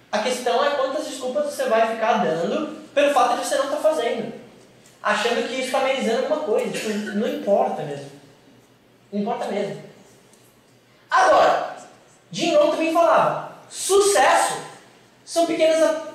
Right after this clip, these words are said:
pequenas atividades básicas realizadas todos os dias em prol de um objetivo. Posso te falar um negócio? Se você mudar sua alimentação, adivinha o que vai acontecer? Você vai emagrecer.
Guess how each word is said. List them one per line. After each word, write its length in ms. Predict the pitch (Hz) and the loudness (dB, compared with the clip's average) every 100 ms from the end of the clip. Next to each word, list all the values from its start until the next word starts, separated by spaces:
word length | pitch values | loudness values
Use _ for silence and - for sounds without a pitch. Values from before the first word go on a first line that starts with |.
| - - _ _ - | -20 -20 _ _ -8
pequenas 540 | 302 359 392 440 381 | -4 0 0 0 -2
atividades 840 | 370 311 220 214 220 294 359 - - - | -4 -2 2 2 2 0 -6 -10 -14 -12
básicas 680 | 165 254 160 - 311 370 - - - | -2 2 4 2 0 -4 -6 -12 -6
realizadas 500 | 254 254 220 208 - | 0 2 2 2 0
todos 220 | 240 226 | -4 -2
os 100 | 294 | -2
dias 380 | 226 311 - - - - | -2 -4 -6 -10 -16 -10
em 80 | 269 | 0
prol 160 | 269 | 0
de 60 | 277 | 2
um 40 | |
objetivo. 580 | 277 - - 254 - - - - _ _ _ _ _ _ _ _ _ _ _ _ _ _ | 0 -2 -4 -8 -8 -12 -20 -20 _ _ _ _ _ _ _ _ _ _ _ _ _ _
Posso 180 | 320 320 | 4 4
te 60 | 240 | 4
falar 100 | 185 | 2
um 40 | |
negócio? 360 | 220 - - - - - - - | 2 0 -2 -8 -14 -20 -20 -12
Se 100 | - | -2
você 120 | 381 | 4
mudar 140 | 311 | 4
sua 100 | 302 | 4
alimentação, 600 | 240 214 208 - - - 208 | 4 2 0 0 0 0 -2
adivinha 160 | 202 | -2
o 40 | 254 | -2
que 60 | |
vai 100 | 220 | -4
acontecer? 340 | 214 - - - - - - | -4 -6 -10 -12 -16 -20 -12
Você 180 | - 285 | -6 -4
vai 420 | - 139 - - - - | -2 -2 -2 -6 -14 -10
emagrecer. 420 | 302 320 320 - | -2 -2 -2 -6